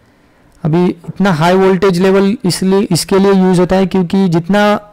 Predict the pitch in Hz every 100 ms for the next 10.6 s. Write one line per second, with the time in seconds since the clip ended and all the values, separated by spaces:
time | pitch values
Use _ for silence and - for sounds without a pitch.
0 | - 175 170 190 185 190 160 165 175 165
1 | 165 143 147 175 160 151 202 - - 165
2 | 165 175 175 170 156 - 185 - 175 160
3 | 143 127 117 - _ _ _ _ _ _
4 | _ _ _ _ _ _ _ 175 - 214
5 | 202 196 190 190 175 165 165 156 156 160
6 | 151 170 160 151 151 165 151 147 - 151
7 | 151 151 151 - 202 160 151 147 151 156
8 | 160 139 147 151 147 147 147 160 139 117
9 | - _ _ 151 143 170 - 160 147 160
10 | 156 147 135 135 131